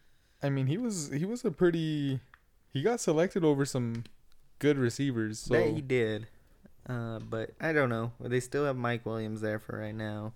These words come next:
Speaker 1: I think that's potentially his replacement.
Speaker 2: Yeah, they, the two receivers, like, their names are slipping my mind right now, that filled in when Williams and Keenan Allen were hurt.
Speaker 1: Fucking
Speaker 2: Played
Speaker 1: Guyton and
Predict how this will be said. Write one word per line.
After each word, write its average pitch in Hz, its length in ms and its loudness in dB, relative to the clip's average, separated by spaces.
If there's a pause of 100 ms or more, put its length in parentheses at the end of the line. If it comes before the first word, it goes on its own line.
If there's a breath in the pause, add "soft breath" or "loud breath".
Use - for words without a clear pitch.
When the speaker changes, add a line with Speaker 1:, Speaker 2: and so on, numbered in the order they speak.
(140)
Speaker 1:
I 123 100 -2
think 131 380 0
that's 120 240 0
potentially 117 680 -4
his 113 280 -6
replacement. 113 560 -4 (240)
Speaker 2:
Yeah, 107 400 -2
they, 113 560 -2 (1120)
the 113 100 -6
two - 240 -2
receivers, 123 500 0
like, 107 140 -6 (260)
their 110 220 -2
names 120 320 -2
are 104 80 -6
slipping 110 460 -6
my 104 100 -4
mind 101 300 -6
right 104 140 -6
now, 104 180 -6
that 104 160 -4
filled 117 280 2
in 107 200 -2
when 104 220 -4 (120)
Williams 113 560 -4
and 107 220 -4
Keenan 107 360 -6
Allen 107 300 -4
were 107 100 -6
hurt. 110 380 -4
Speaker 1:
Fucking 113 640 -8
Speaker 2:
Played 113 200 4
Speaker 1:
Guyton 123 580 0
and 110 400 -6